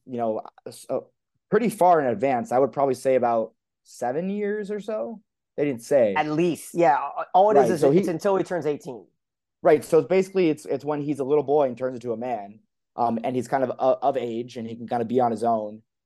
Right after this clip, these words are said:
Speaker 1: And then at that moment, Miss Havisham says, "Okay," you know, and then, well, actually, Estella tells him, "You're never allowed back here." And he's just out of nowhere, just thrown, thrown out in the wild, never allowed to come back, because I guess he, he, he,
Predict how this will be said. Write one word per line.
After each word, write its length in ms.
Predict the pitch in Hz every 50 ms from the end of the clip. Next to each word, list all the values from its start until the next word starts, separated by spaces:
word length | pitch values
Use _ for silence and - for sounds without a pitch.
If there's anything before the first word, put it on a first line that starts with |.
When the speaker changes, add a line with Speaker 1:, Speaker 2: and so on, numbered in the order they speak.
| _ _
Speaker 1:
And 140 | - 131 131
then 280 | 139 139 139 139 135 135
at 140 | 131 135 120
that 180 | 151 143 117
moment, 400 | 127 156 180 180 151 147 147 - - _
Miss 160 | - 120 120 123
Havisham 520 | 139 143 156 156 135 - 131 123 123 123
says, 340 | 120 123 127 120 120 120 - _ _ -
"Okay," 400 | 135 135 180 175 180 175 165 - _ _ _ _ _ _
you 120 | _ - 127
know, 140 | 131 127 -
and 140 | - 135 135
then, 160 | 135 131 131
well, 180 | 135 139 139 131
actually, 280 | 135 131 - 143 131
Estella 400 | 120 117 - - 139 131 123 107
tells 220 | - 113 107 107 101
him, 180 | 107 107 - -
"You're 100 | - 127
never 200 | 139 147 147 139
allowed 240 | 139 127 127 127 113
back 200 | 113 113 101 -
here." 260 | - 98 92 90 - _ _ _ _ _ _
And 180 | - 117 117 113
he's 200 | 113 120 120 107
just 200 | 113 120 113 - _ _ _ -
out 160 | 120 127 123
of 60 | 120
nowhere, 360 | 127 127 131 127 123 120 117
just 280 | 107 110 113 110 - - _ _ _ _ _ _ _ _
thrown, 320 | - 131 135 135 135 127 117
thrown 200 | 147 147 151 147
out 100 | 143 143
in 60 | 139
the 60 | 131
wild, 460 | 127 131 131 127 127 127 123 120 - -
never 240 | 101 127 131 123 131
allowed 180 | 127 123 123
to 60 | 117 117
come 160 | - 120 113
back, 180 | 135 135 131
because 160 | 110 113 120 123
I 60 | 123
guess 300 | 110 131 156 151 147 - _ _ _ _ _ _ _ _ _ _ _ _ _
he, 260 | - 151 156 156 -
he, 280 | 123 139 151 151 147 -
he, 500 | - 85 120 131 135 139 143 147 -